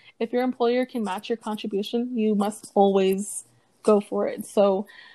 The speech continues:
this is, like, the easiest way to up your earnings, basically. So if you, or up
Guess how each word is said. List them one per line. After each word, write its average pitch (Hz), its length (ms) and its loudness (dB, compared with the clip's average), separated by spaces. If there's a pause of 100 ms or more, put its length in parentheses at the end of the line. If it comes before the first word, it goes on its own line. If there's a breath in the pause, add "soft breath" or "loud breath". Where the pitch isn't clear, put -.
(420 loud breath)
this 233 220 4
is, 233 260 4
like, 208 140 2
the - 160 -2
easiest 214 400 4
way 208 320 2
to 202 440 0 (280)
up 220 260 0
your 190 120 -4
earnings, 196 440 -6
basically. 202 540 -4
So 202 380 4
if - 220 2
you, 214 260 6
or 202 260 4
up 214 120 -2